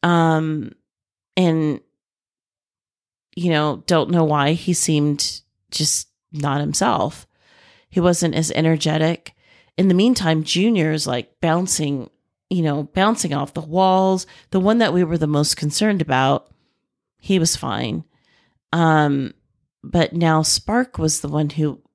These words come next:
wasn't doing so good. And so Thursday morning, we wake up to do animal chores, and I go over there to the kidding stall,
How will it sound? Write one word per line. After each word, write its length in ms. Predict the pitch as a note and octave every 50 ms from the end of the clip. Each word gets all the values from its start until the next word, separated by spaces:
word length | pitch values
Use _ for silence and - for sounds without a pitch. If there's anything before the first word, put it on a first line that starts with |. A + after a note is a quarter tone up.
| _ -
wasn't 400 | D#3 D#3 D3+ C#3 D3 C#3+ - _ _ _ _ _ - D3
doing 280 | - D#3+ D#3 D3+ D3+
so 220 | D3 - - D3 C3+
good. 440 | - - A#2+ D#2+ D#2 E2+ - - - _ _ _ _ _ _ _ _ _ _ _ _ _ _ - -
And 420 | E3 D#3+ D#3 D#3 D#3 D3+ D3+ D3+
so 880 | - - - - F#3 E3+ E3 E3+ E3 E3 E3 E3 D#3+ D#3+ D#3 - - _ _ _ _ _ -
Thursday 520 | F#3+ F#3+ G#3 A#3 A3 - - - F3+ D#3+
morning, 760 | D#3 D#3+ D#3+ E3+ G3 G#3 G#3+ G#3 E3+ D3 D3+ D3+ D#3 D#3 - -
we 180 | D3+ E3 D#3 D3+
wake 240 | D3+ D3 D#3 -
up 140 | D#3+ D3+ -
to 100 | - -
do 140 | D#3+ D#3 D3
animal 400 | - - D#3+ D#3+ F3+ F#3 F3 D3
chores, 560 | - - - D3 C#3+ D3 D3 C#3+ D3 D3 - _ _ _ - - - - - _
and 140 | - - F3
I 120 | F3 E3 D#3
go 240 | - E3+ E3 E3
over 180 | D#3+ D3+ D3+ D3
there 200 | D3+ D3+ D#3 D#3
to 160 | - - -
the 80 | C#3+ C#3+
kidding 400 | C#3+ - - F#3+ F#3 F#3+ F3+ E3+
stall, 640 | - - - F3 E3 - - - - - - -